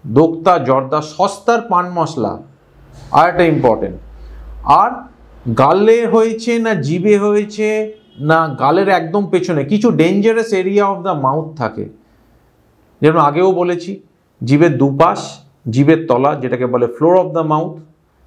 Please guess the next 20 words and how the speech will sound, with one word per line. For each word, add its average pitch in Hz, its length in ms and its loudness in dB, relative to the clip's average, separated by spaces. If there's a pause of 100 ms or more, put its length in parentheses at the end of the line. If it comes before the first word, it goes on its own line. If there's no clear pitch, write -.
(160)
গালের 190 280 4
একদম 185 320 2
শেষের 160 440 0
দিকে 131 200 2
যেখানে 151 260 0
আক্কেল 185 440 -2
দাঁত 185 220 -2
থাকে 185 200 -6
তার 175 200 -2
পেছনে, 185 420 0
এটাকে 139 220 0
বলে 170 180 2
retromolar 170 960 2 (180)
trigon। 156 480 0 (800)
এইগুলো 208 360 4
dangerous 180 680 -2
area 160 280 2
of 139 240 0
the 135 100 0
mouth। 98 400 -6